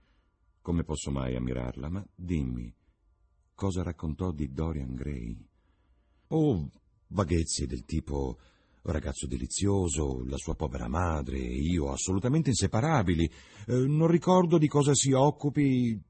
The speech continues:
di niente, temo. Ah, sì, sì, suona il piano o, o è il violino, mio caro signor Gray." Scoppiammo tutti e due in una risata e diventammo subito amici.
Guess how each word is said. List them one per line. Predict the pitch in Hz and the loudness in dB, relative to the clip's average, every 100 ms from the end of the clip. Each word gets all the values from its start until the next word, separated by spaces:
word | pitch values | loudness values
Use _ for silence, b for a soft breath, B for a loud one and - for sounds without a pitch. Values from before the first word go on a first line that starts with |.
| _ - | _ 2
di | 107 | 6
niente, | 104 78 67 67 85 | 6 6 0 -4 -4
temo. | 92 87 107 | -2 0 2
Ah, | 170 196 208 | 4 6 6
sì, | 208 | 2
sì, | - 180 | 0 -2
suona | 143 185 185 180 | -2 2 4 4
il | 175 | 2
piano | 202 180 143 139 | 2 4 4 2
o, | 135 143 143 B B B - | 0 -2 -2 B B B -4
o | 190 127 | 0 2
è | |
il | 107 | 2
violino, | 95 90 82 82 90 | 0 0 0 -2 -4
mio | 95 | -4
caro | 101 98 98 | -6 -6 -6
signor | 104 92 90 | -4 -4 -2
Gray." | 95 95 101 - b b b b b | -2 0 -2 -4 b b b b b
Scoppiammo | - 87 - 87 82 90 | -8 -4 0 0 0 -2
tutti | - 90 - | -4 -6 -4
e | 90 | -4
due | 87 101 | -2 0
in | 87 | 0
una | 87 85 | 0 -2
risata | 80 101 101 80 | 0 0 0 -2
e | |
diventammo | 78 104 87 117 117 | -2 -4 -4 -4 -2
subito | - 147 117 110 | -4 -2 -2 -2
amici. | 92 76 - | -2 -2 -6